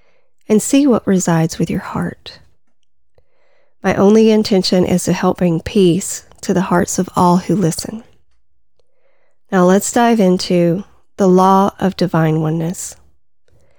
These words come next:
This law states that everything and everyone is connected to everything and everyone else. What we think, say, do,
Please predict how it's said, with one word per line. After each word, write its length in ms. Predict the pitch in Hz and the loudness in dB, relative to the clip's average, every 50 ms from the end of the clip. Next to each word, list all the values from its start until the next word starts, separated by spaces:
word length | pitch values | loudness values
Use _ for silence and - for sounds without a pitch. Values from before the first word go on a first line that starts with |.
| _ _ _ _ _ _ _ _ _ _ _ _ _ _ | _ _ _ _ _ _ _ _ _ _ _ _ _ _
This 280 | - 262 285 - - - | 0 0 0 0 0 2
law 240 | 302 277 240 220 202 | 2 4 2 2 0
states 480 | - - - - 180 175 185 - - | -2 -2 -2 0 2 2 2 0 0
that 160 | - 190 180 - | -2 -2 -2 0
everything 760 | - 196 196 202 240 240 240 - - 208 196 190 185 185 202 - - | 0 0 2 2 2 2 0 0 0 2 2 4 2 2 0 0 0
and 200 | 196 180 - - | 0 2 2 2
everyone 720 | - 196 190 196 220 214 202 185 185 175 170 165 165 165 160 - - | 0 0 0 2 2 2 2 2 2 2 2 2 2 2 0 -2 -2
is 180 | 202 185 - | -4 -4 -4
connected 800 | - - - 226 208 208 208 226 - - - 131 151 - - - _ _ _ _ _ _ | -6 -2 0 2 2 2 2 0 -2 -4 -4 -4 -4 -4 -8 -16 _ _ _ _ _ _
to 180 | - - 214 196 - | -4 -2 -2 0 0
everything 720 | - 175 208 208 170 185 - - 160 165 156 170 202 233 247 - - _ _ _ | 0 0 0 0 0 0 0 -2 -2 -2 0 -2 -2 -4 -6 -10 -18 _ _ _
and 180 | 214 208 208 | 0 0 0
everyone 460 | - - 185 175 185 185 180 190 202 214 | 2 0 0 2 2 2 2 2 2 2
else. 520 | 226 - 190 - - - - - - - - _ _ _ _ _ _ _ _ _ _ _ _ _ _ _ _ _ _ _ _ _ | 2 0 -2 -4 -6 -12 -16 -18 -18 -20 -20 _ _ _ _ _ _ _ _ _ _ _ _ _ _ _ _ _ _ _ _ _
What 180 | _ 190 180 170 | _ -2 0 2
we 100 | 185 180 | 2 0
think, 480 | 180 - 214 214 226 226 - - - - | 2 2 2 4 4 2 2 -2 -8 -12
say, 540 | - - - 202 196 190 190 185 185 190 | -8 -2 0 2 2 4 4 2 2 0
do, 480 | 208 214 - 202 180 175 175 175 180 | -2 -2 0 2 4 4 4 4 2